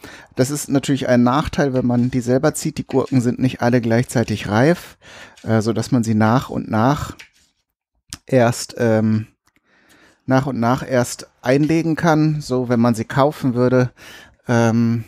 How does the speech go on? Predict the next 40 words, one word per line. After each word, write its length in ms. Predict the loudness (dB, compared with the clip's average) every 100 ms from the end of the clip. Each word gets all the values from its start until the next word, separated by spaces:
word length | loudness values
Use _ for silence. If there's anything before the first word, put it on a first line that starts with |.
| _ _ _ _ _ _ -20 -20 _
dann 240 | 0 2 4
wäre 120 | 2
das 140 | 2
natürlich, 460 | -2 -4 -6 -6 -6
hätte 220 | -8 -6
das 180 | -8 -6
natürlich 300 | -8 -8 -8
den 140 | -10
Vorteil, 360 | -4 -4 -2 -6
dass 140 | -4
man 200 | -4 -4 -8 _
das 240 | -8 -4
einmal 400 | 2 4 4 4
macht 380 | 4 2 -2 -8
und 180 | -6 -2
dann 220 | 0 -2 -6 -20 -20 -10
einen 120 | -6 -4
Schwung 340 | 0 2 2
Gläser 380 | 4 2 2 -2
füllt. 560 | 0 0 0 -4 -18 _ _ -20 -20 -20 -4
Aber 220 | 2 2
ich 100 | 2
muss 140 | -4 -2
sagen, 240 | 0 0
im 60 | 0
Moment 280 | 0 0 -2
finde 160 | -6
ich 80 | -6
das 100 | -2
ganz 220 | -2 -2
okay, 380 | -6 -2 0 0
dass 400 | -4 -8 -12 -12
ich 200 | -12 -8
das 160 | -6 -4
so 100 | 0
nach 300 | 2 0 -2
und 100 | -4
nach 240 | -2 -2
machen 260 | -2 -2 0
kann. 280 | 2 2